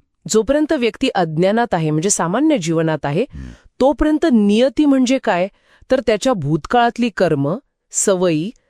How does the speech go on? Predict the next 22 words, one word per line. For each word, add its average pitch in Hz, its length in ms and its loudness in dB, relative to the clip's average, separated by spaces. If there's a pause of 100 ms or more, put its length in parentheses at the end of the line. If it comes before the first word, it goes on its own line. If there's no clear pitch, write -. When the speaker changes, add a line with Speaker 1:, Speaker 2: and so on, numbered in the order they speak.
(220)
Speaker 1:
त्याचे 208 300 0
विचार, 170 480 -2 (340)
त्याचे 214 380 0
ऊर्जा, 165 360 0 (640)
या 247 240 2
सगळ्याचा 214 640 0 (160)
एकत्रित 269 540 0
परिणाम. 139 420 0 (220)
Speaker 2:
म्हणजे 92 320 -2
एक 131 60 -4 (100)
प्रकारची 123 500 -4
गोळाबेरीज. 98 560 0 (300)
Speaker 1:
आपल्या 202 300 -2
बाहेरच्या 165 680 0
जीवनाला 175 440 2
आकार 139 340 0
देत 127 260 -2
असते, 92 300 -8 (440)
आपल्या 147 280 2
घटनांना, 143 720 4 (260)
अनुभवांना. 151 760 2 (280)
Speaker 2:
अच्छा, - 340 -6